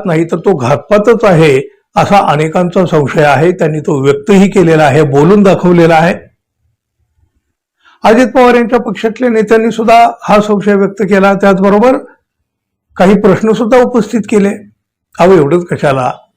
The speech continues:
दादांच्या कुटुंबातीलच सदस्यांनी, म्हणजे रोहित पवार यांनी तर अत्यंत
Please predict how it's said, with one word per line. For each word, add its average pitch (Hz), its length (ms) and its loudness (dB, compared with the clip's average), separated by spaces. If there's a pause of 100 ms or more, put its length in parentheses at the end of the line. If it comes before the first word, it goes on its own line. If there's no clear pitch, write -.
(480)
दादांच्या 180 480 2
कुटुंबातीलच 214 840 0
सदस्यांनी, 185 540 2
म्हणजे 156 320 2
रोहित 160 280 2
पवार 185 300 2
यांनी 175 240 2
तर 190 140 2
अत्यंत 202 440 0